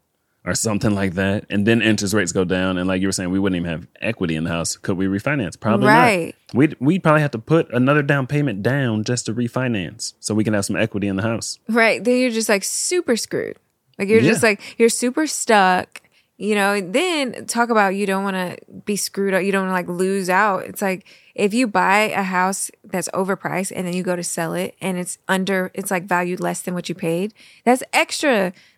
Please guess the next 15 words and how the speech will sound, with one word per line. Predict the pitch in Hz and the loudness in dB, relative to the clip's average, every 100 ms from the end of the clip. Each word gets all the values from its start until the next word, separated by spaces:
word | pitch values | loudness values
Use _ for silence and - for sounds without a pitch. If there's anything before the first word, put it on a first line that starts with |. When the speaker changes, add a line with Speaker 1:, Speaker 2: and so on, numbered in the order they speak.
| - | 0
Speaker 2:
like, | 180 175 - _ _ - | 2 2 -2 _ _ 0
"I | 311 | 2
don't | 349 | 2
even | 339 | 2
like | 381 359 | 0 -2
this | 185 | -8
house. | 165 - | -8 -6
I | - | -4
don't | 247 | -2
even | 330 | 0
want | 427 427 | -2 -2
this | - | -8
house." | - - | -10 0
And | 156 170 165 226 | 2 2 2 0
now | 254 349 269 233 | 4 4 4 2